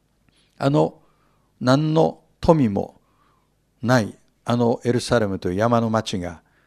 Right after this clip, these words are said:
これほど国際政治の中心テーマになってくるっていうのは、まさに私たちは今、終末時代が近いっていうことを思わずには折れないような状況が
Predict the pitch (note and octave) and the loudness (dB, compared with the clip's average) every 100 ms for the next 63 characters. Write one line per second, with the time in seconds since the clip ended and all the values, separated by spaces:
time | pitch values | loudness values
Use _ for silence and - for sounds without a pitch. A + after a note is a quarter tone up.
0 | _ _ _ - B2+ C3+ E3 F#3 - - | _ _ _ -2 0 0 0 0 0 -6
1 | _ _ _ _ _ _ _ _ - C#3 | _ _ _ _ _ _ _ _ -2 -2
2 | - C#3 B2+ - B2+ G2+ G#2 B2+ G#2+ _ | 0 0 0 0 -2 -2 -2 -4 -4 _
3 | _ _ _ _ _ _ _ - B2+ A#2+ | _ _ _ _ _ _ _ -4 0 0
4 | - A#2 A2+ A#2+ G2 F#2 G2+ A2 _ F#2+ | 0 -4 0 0 0 -4 -4 -6 _ -8
5 | - G#2 - - E2+ E2+ E2 - A#2+ F3 | -6 -8 -8 -14 -16 -16 -18 -10 -2 -2
6 | - F3 C#3 E3 A3 - G2+ G#2+ - - | 0 -2 -2 -2 -2 -4 -8 -6 -8 -10
7 | - G2+ F#2 B2+ G3 - _ _ _ _ | -8 -8 -6 -4 -4 -4 _ _ _ _
8 | - - D3 D3 C#3+ C#3 - B2 A#2+ G#2 | -8 0 4 4 4 0 -2 -4 0 -2
9 | F#2+ F2+ - - F#3 D#3 - - F2 F2 | -2 -6 -8 0 2 2 -2 -14 -12 -10
10 | A#2+ E3+ - - _ - A#2+ G#2 G2+ F#2+ | -4 -4 -4 -10 _ -4 -2 0 -2 -2
11 | F#2 C#3 F3 - G#2+ C3 E3 D#3 F#2+ F2 | -6 -4 -4 -4 -4 -2 -2 -2 -4 -6
12 | F2 F#2+ E2+ - G2+ D3+ | -6 -8 -8 -10 -8 -8